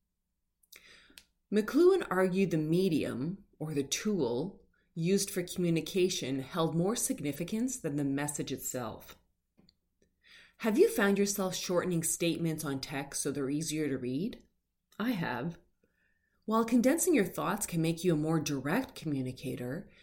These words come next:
it can also worsen communication through the act of simplification.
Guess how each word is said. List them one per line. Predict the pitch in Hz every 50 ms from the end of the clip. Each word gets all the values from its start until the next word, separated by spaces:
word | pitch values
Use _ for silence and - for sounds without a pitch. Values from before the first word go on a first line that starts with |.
| - - - - _
it | - 226 226
can | 247 262
also | 294 359 427 - - 330
worsen | 214 160 170 185 202 - 208 180
communication | 170 - 165 147 135 131 131 - 139 120 117 - - - 120 131
through | - - 156 147
the | 156 - -
act | 165 165 170 165 - -
of | 151
simplification. | - - 170 156 - 147 143 - - - - 147 151 151 - - - 73 -